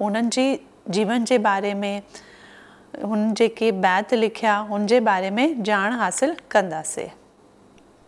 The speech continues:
कवियुनि जे सिलसिले खे अॻियां वधाईंदे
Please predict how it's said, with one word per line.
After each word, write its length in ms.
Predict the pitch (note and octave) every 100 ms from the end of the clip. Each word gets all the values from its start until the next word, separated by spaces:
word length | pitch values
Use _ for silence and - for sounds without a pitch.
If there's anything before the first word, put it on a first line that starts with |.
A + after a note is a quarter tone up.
| - - _ _ - - _ - - - _ - - - - - - - - -
कवियुनि 360 | A3+ G#3+ D#4+ F#4+ - -
जे 140 | D4 D4
सिलसिले 560 | C#4 A#3+ A3+ C4 C4+
खे 260 | C4+ C#4 C4+
अॻियां 420 | - G3 G#3 B3+
वधाईंदे 680 | B3+ G3 G3 F#3+ G3 G#3+